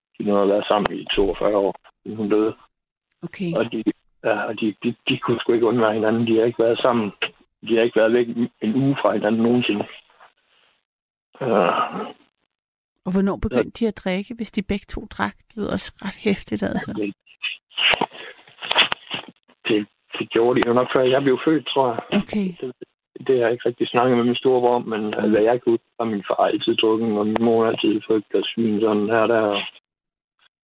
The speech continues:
Speaker 1: Ja, så tror jeg, det, der, mm, det, da de blev midt i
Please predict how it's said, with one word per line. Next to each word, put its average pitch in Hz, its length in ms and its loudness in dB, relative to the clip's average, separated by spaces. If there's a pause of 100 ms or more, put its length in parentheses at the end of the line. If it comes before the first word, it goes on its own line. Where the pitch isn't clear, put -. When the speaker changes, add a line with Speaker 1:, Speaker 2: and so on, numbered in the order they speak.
(560)
Speaker 1:
Ja, 131 140 2 (1000)
så 110 80 -2
tror 120 300 4
jeg, 104 120 4
det, - 260 -6
der, - 160 -4 (480)
mm, 98 360 -6 (140)
det, 107 200 0
da 107 60 2
de 104 140 -2
blev 113 160 2
midt 117 180 2
i 117 40 4